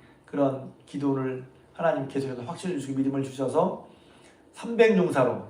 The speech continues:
그럼 사-, 삼백 명 할 때 그건 분명히 했죠. 어, "내가 삼백 명이 아니면 내가 너희 안 도와줄 거야." 왜? 너희가 너희 힘으로 이겼다고 할 거 아니야? 그래서 삼백 명 가지고 한 거예요. 그래서 삼백, 삼백 명은 죽지도 않았어요.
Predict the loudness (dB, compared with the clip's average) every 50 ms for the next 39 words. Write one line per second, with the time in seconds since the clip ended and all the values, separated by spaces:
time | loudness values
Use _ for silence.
0 | -18 -20 -12 -8 -6 -4 -4 -6 -8 -10 -14 -16 -12 -10 -6 -2 -2 -2 0 0
1 | -2 -2 -2 -4 -6 -4 -2 -2 -2 -2 -4 -6 -6 -4 0 0 2 2 2 0
2 | -2 -4 -6 -10 -12 -14 -16 -20 -20 _ _ _ _ _ _ _ _ _ _ -14
3 | -12 -12 -12 -12 -16 -18 -20 -20 _ _ -10 -6 -4 -4 -4 -4 -2 0 0 2
4 | 2 2 4 4 4 4 4 4 2 0 0 0 0 2 2 2 2 2 4 4
5 | 4 4 2 0 -6 -8 -8 -8 -4 -2 -2 -2 -2 -6 -12 -16 -20 -20 _ _
6 | -4 -2 0 2 2 0 2 2 2 2 2 2 2 0 0 0 0 0 0 2
7 | 0 0 -2 -4 -4 -2 -2 -2 -2 0 -2 -2 -2 -2 0 0 0 0 -2 -2
8 | -4 -4 -6 -8 -12 -18 -20 _ _ _ _ _ _ _ _ _ _ _ _ _
9 | _ _ _ _ _ 0 2 2 4 4 2 -2 -6 -6 -4 -4 -4 -2 -2 -2
10 | 0 0 0 -2 -2 -4 -6 -8 -4 -2 0 0 0 -2 -4 -4 -2 -2 -2 -2
11 | -2 -6 -6 -6 -4 -2 -2 0 -2 -2 -2 -6 -8 0 8 10 10 12 12 10
12 | 6 4 0 -4 -4